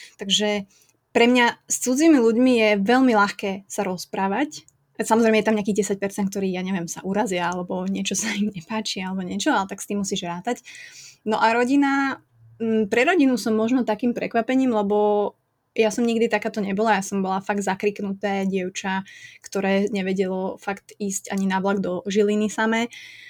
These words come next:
Mm, nemala som nejaký extra názor, bola som proste, nejako som sa nerozvíjala ani nič. Čiže tento môj prerod, keď to tak môžem povedať, eh, nastal v posledných, eh, štyroch rokoch,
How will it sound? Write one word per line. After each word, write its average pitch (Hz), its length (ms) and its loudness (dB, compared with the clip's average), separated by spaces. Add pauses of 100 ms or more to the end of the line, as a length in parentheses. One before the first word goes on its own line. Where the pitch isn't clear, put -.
(280)
Mm, 202 720 -2
nemala 202 400 0
som 214 160 -4
nejaký 208 320 -2
extra 214 280 -4
názor, 208 680 2
bola 196 320 -2
som 196 400 -4
proste, - 800 -10 (560)
nejako 240 320 2
som 196 160 -4
sa 185 160 -12
nerozvíjala 190 480 -4
ani 185 240 -6
nič. - 240 -14
Čiže 208 400 0 (720)
tento 240 320 0
môj 220 400 4
prerod, 208 640 0
keď 226 160 -2
to 202 160 -2
tak 190 160 -4
môžem 196 320 -2
povedať, 196 560 -4 (480)
eh, 196 160 -4
nastal 208 400 0
v 202 80 -10
posledných, 202 540 -2 (100)
eh, 202 240 -6
štyroch - 520 -2
rokoch, 277 360 -2